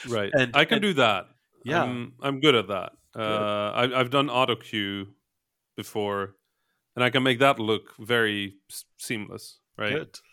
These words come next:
Speaker 2: good.
Speaker 1: But,
Speaker 2: 'Cause that's a skill
Speaker 1: uh,
Speaker 2: too. You have to practice that.
Speaker 1: Yep. Yeah, I think because most of my talks are sort of like Lego blocks
Speaker 2: Yeah.
Speaker 1: of segments that I, segments that I do.
Speaker 2: Yeah.
Speaker 1: Uh,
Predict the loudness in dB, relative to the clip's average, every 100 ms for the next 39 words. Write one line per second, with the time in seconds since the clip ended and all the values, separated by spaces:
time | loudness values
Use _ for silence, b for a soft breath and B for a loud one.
0 | -18 -16 -16 _ _ _ -2 0 4 6
1 | 6 2 0 0 0 -2 -4 -4 -6 -8
2 | -12 -12 -12 -14 -14 -18 -20 _ _ _
3 | _ _ -6 -6 _ _ _ 6 6 6
4 | 4 2 -2 _ _ b b b -8 0
5 | 0 2 2 0 -2 -6 -4 -2 -2 -4
6 | -12 -6 -6 -4 -4 -6 -8 -16 _ _
7 | _ _ _ 0 0 0 -2 -2 -4 -6
8 | -16 -20 -20 _ _ -18 -18 -18 _ _
9 | _ _ -4 -4 0 -2 0 -4 -6 -4
10 | 0 0 -2 _ _ _ -20 -16 -8 -8
11 | -6 -8 -6 -6 -6 -6 -8 -10 _ _
12 | _ -16 -16 -16 _ 0 0 0 -4